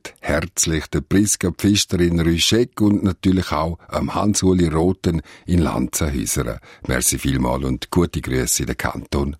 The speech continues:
Bern. Der Rolf und Rosemarie Adam in Bettlach. Sie haben gerade ein paar gute Gründe für ein Fest gehabt.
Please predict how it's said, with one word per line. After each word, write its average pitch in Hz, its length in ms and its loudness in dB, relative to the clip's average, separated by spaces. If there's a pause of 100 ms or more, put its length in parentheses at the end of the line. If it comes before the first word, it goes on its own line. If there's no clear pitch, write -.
Bern. - 380 -4 (1800)
Der 98 80 4
Rolf 160 220 2
und 143 180 2
Rosemarie 127 520 4
Adam 80 520 -2
in 95 320 4
Bettlach. - 720 -4
Sie - 160 2
haben 87 120 0
gerade 95 200 -4
ein - 240 -2
paar 101 380 -4
gute 123 400 2
Gründe 104 340 2
für 95 120 0
ein 107 100 0
Fest - 540 -4
gehabt. - 280 -10